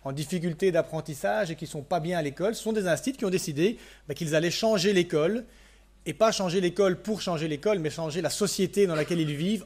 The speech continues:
en changeant l'école. Et je pense que c'est une façon intelligente d'y arriver. Alors, ils sont instits et ils sont toujours instits aujourd'hui. Vous verrez, quand j'aurai fini d'énoncer la quantité de choses qu'ils font, que c'est un challenge en soi. Et donc, ils sont instituteurs,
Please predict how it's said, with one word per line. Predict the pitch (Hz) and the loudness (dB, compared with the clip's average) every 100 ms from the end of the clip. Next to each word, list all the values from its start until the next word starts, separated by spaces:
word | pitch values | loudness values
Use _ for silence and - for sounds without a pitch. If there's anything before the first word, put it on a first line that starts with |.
| - | -2
en | 190 214 | 0 2
changeant | - 180 160 170 | 0 -2 0 -2
l'école. | 139 160 208 240 - - - - | 0 2 2 0 -12 -20 -20 -18
Et | - | -16
je | - | -2
pense | 202 208 | 0 0
que | - | -2
c'est | 165 156 | -4 -4
une | |
façon | 143 147 180 | -2 0 0
intelligente | 160 165 151 165 160 | 0 0 0 0 2
d'y | 143 | 0
arriver. | 127 104 - - - - - - - - - | -2 -6 -14 -20 -20 -20 -20 -20 -20 -20 -8
Alors, | - 185 | -2 0
ils | 214 | 0
sont | - 254 | 0 4
instits | 220 180 - 285 | 4 2 0 2
et | 196 | 0
ils | 160 | 0
sont | 214 | -4
toujours | 175 - 240 208 269 190 | -4 0 2 4 6 6
instits | 175 - 214 185 | 2 0 -2 -2
aujourd'hui. | 156 160 156 131 - - 131 | 0 -2 -2 -6 -10 -16 -14
Vous | 120 | -4
verrez, | 151 185 | 0 0
quand | 214 165 | 0 -2
j'aurai | 147 151 | 0 -2
fini | 175 185 | 0 0
d'énoncer | 165 165 151 196 | 0 0 0 2
la | 175 143 | 4 2
quantité | - - 202 202 196 185 | 0 -6 0 0 0 -2
de | 180 | 0
choses | - 180 | 0 -2
qu'ils | 180 156 | -2 -6
font, | - 185 | -2 -2
que | 165 165 156 - - _ | 0 -2 -4 -10 -20 _
c'est | - 147 | -8 -2
un | 151 | -2
challenge | - 156 160 135 | 2 2 2 0
en | 135 | 0
soi. | - 208 294 - - - - - - - | 2 2 2 -4 -20 -20 -20 -20 -20 -10
Et | 143 | 2
donc, | 208 262 | 2 4
ils | 202 | 0
sont | 156 262 269 | 2 4 4
instituteurs, | 202 196 185 160 156 175 233 | 4 0 -4 2 4 6 4